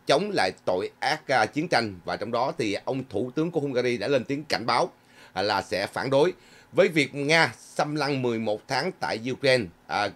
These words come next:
Quỹ tiền tệ quốc tế cho biết là sẽ có một món nợ trị giá lên tới mười sáu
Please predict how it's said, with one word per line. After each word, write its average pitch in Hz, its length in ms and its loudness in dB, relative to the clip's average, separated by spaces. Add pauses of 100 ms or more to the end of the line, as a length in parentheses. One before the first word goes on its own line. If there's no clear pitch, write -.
(140)
Quỹ 123 140 0
tiền 131 260 0
tệ 104 160 -2
quốc 147 220 -6
tế 156 160 4
cho 151 160 -2
biết 156 260 0
là 107 260 -2
sẽ 113 120 -6
có 143 120 -8
một 104 180 -8
món 139 240 -4
nợ 95 200 0 (100)
trị 95 120 -4
giá 113 240 -2
lên 139 200 -2
tới 135 160 -2
mười 117 280 -2
sáu 170 380 0